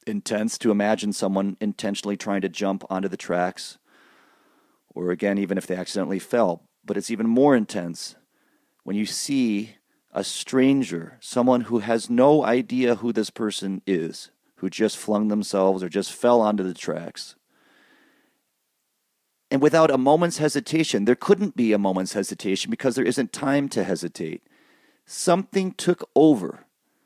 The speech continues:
inside of them or from outside of them and compelled them to try to save this person.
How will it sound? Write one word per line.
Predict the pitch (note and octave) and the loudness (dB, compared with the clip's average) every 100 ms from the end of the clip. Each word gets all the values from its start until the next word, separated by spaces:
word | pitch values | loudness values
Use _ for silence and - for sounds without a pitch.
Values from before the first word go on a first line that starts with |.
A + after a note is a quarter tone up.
| _ _ _ _ - | _ _ _ _ 0
inside | C#3+ F3 - D3 D3+ | 0 0 0 2 2
of | D3 C3 | 0 2
them | C3 C#3 C#3 C#3 _ _ _ _ _ - | 2 2 -2 -10 _ _ _ _ _ -6
or | F#2 | -4
from | - F#2 | -2 0
outside | B2 C3+ - G#2 G#2 | 4 4 2 0 0
of | F#2 E2 | 0 -2
them | E2 E2 - _ _ _ _ _ _ _ | -4 -6 -12 _ _ _ _ _ _ _
and | G2+ - | -8 -2
compelled | A2 G2+ C#3+ D3 D3 | -2 0 4 4 4
them | A2 F#2 F#2 A#2 - _ _ _ _ | 0 0 -2 -4 -8 _ _ _ _
to | - | -12
try | - - G#2+ G#2+ | -8 2 4 4
to | A#2 | 0
save | - G#2 F#2 | 0 -2 0
this | F#2 - | -6 -6
person. | - D#2+ - - | -6 -8 -8 -14